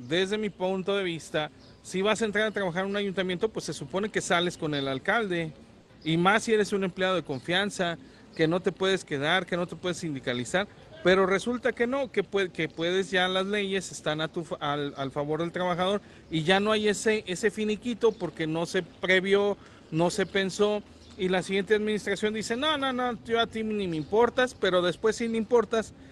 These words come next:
porque, ay, se hace así como un, como un nudo. Porque después, este, pues todos somos jiquilpenses y tarde que temprano, pues la vida da muchas vueltas, ¿no? Entonces,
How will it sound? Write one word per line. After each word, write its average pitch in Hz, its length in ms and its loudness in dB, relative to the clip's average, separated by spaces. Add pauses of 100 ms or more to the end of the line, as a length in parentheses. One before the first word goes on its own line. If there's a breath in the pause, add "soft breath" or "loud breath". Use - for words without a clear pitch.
(220 loud breath)
porque, 170 960 0
ay, 202 340 2
se 208 200 -2
hace 220 180 0
así 214 180 -4
como 175 380 -2
un, 190 380 -4
como 170 260 -4
un 233 140 2
nudo. 196 300 6 (600 loud breath)
Porque 190 320 4
después, 190 540 2
este, 131 800 -8 (100)
pues 131 180 -6
todos 180 280 4
somos 190 260 0
jiquilpenses 214 960 2 (300 loud breath)
y 143 120 -6
tarde 175 320 4
que 180 100 -8
temprano, 180 540 -4
pues 160 160 -8
la 131 100 -2
vida 143 220 -4
da 139 140 -4
muchas 123 320 -10
vueltas, 110 280 -10
¿no? 214 140 2
Entonces, 262 520 2